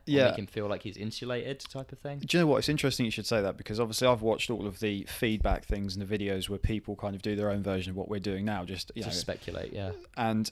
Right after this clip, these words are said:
Speaker 1: you know, there seems to be a pretty solid answer for people running in front of him. I think everyone knows that that reduces
Speaker 2: Drag
Speaker 1: drag
Speaker 2: and
Speaker 1: and
Speaker 2: resistance, yeah.
Speaker 1: Um, but there's no one really has mentioned the two behind him, and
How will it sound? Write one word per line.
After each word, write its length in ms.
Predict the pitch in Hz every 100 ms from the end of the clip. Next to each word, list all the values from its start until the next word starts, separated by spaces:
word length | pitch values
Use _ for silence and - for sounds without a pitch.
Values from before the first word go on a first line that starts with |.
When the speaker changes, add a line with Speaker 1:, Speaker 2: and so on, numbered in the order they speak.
| -
Speaker 1:
you 100 | 131
know, 100 | 104
there 160 | 107
seems 280 | 104 147 139
to 80 | 131
be 60 | 120
a 40 |
pretty 220 | - 139
solid 320 | - 127 117
answer 340 | 113 110 - 107
for 300 | - 104 101
people 300 | - 110 104
running 200 | 104 98
in 80 | 98
front 240 | - 123
of 80 | 92
him. 160 | 90 101
I 60 |
think 240 | 95 101 90
everyone 300 | 92 95 101
knows 260 | 95 92
that 60 | 95
that 160 | 92
reduces 420 | 98 98 95 104 95
Speaker 2:
Drag 100 | 92
Speaker 1:
drag 160 | 92
Speaker 2:
and 100 | 92 95
Speaker 1:
and 80 | 90
Speaker 2:
resistance, 540 | 92 92 90 90 -
yeah. 240 | 101 90 98
Speaker 1:
Um, 200 | 107 101
but 160 | 104
there's 180 | 120 110
no 160 | 143 156
one 160 | 143
really 240 | 131 131 117
has 100 | 104
mentioned 380 | 113 113 101
the 60 | 101
two 180 | - 104
behind 480 | 98 - - 87 113
him, 360 | - 95 85 76
and 400 | 95 98 95